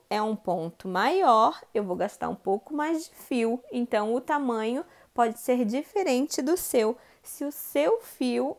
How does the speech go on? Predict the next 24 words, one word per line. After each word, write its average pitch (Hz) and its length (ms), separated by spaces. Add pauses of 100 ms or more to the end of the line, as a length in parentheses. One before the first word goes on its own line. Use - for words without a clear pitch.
se - 220
o 233 40
seu 262 300 (180)
ponto 214 460
tiver 214 400
uma 208 200
tensão 262 500
mais 214 240
apertada. 214 760 (500)
Se - 140
o 330 60
seu 453 200
ponto 311 340
tiver 233 340
uma 214 160
tensão 214 400
mais 196 160
apertada 185 800 (360)
e 214 120
quer 240 320
que 277 80
esteja, 220 560 (200)
é, 185 360
s-, - 460